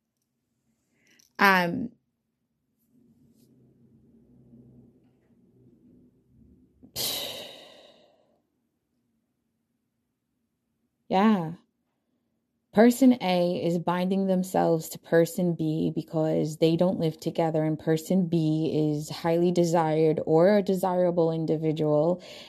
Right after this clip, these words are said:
and they don't wanna, they don't wanna lose that. Um, they don't necessarily want a child. They don't necessarily want anybody to know about their union, but they don't wanna let it go either. Um,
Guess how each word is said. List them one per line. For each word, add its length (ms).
and 140
they 80
don't 200
wanna, 420
they 100
don't 140
wanna 180
lose 320
that. 360
Um, 560
they 140
don't 420
necessarily 720
want 460
a 40
child. 560
They 120
don't 260
necessarily 640
want 460
anybody 400
to 140
know 260
about 300
their 160
union, 640
but 160
they 100
don't 280
wanna 220
let 180
it 120
go 340
either. 540
Um, 520